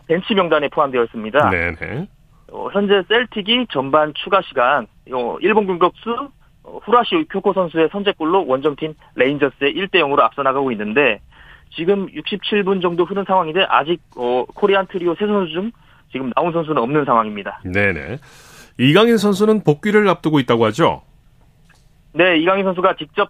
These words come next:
Speaker 1: 자신의 에스엔에스를 통해 복귀가 임박했음을 암시했습니다. 어, 선수 본인이 몸을 푸는 사진과 함께 시계랑 화살표 이모티콘을 올렸고 영어로 뭐, 순이라는 문구도 덧붙였습니다.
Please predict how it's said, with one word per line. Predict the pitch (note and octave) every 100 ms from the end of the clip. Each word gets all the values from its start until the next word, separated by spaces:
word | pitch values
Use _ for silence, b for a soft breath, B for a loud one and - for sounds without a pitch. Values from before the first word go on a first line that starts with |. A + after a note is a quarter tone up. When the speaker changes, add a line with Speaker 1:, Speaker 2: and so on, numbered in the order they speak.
| -
Speaker 1:
자신의 | C3+ E3+ D#3+ C3
에스엔에스를 | - E3 D#3 - D3
통해 | C#3 D#3+ F#3+
복귀가 | - C#3 - D3+ D#3+
임박했음을 | C3 D3+ D#3 C#3 D3 C#3+
암시했습니다. | A#2+ B2 C3 - A2+ G2+ B2+ A2 - _ _ b b b b
어, | -
선수 | A3 A#3+ G#3+
본인이 | E3+ F3+ E3+
몸을 | C3+ F3+ G#3+
푸는 | G3 F3+
사진과 | F3 D#3 D3+ B2+
함께 | A#2 D3+ B2 - b b b -
시계랑 | G3+ F#3 F#3+ G3+ G3+
화살표 | F#3+ G#3+ G#3 G#3+ E3
이모티콘을 | C3 C#3+ - C#3+
올렸고 | B2 A2+ G#2+ A2+ B2 A3+ B B -
영어로 | - D3+ D3+ F#3 B3+ -
뭐, | - -
순이라는 | F#3 F#3+ F3 E3 C#3+
문구도 | B2+ B2+ C3
덧붙였습니다. | A#2+ A#2 - A#2+ G#2+ G2+ A#2+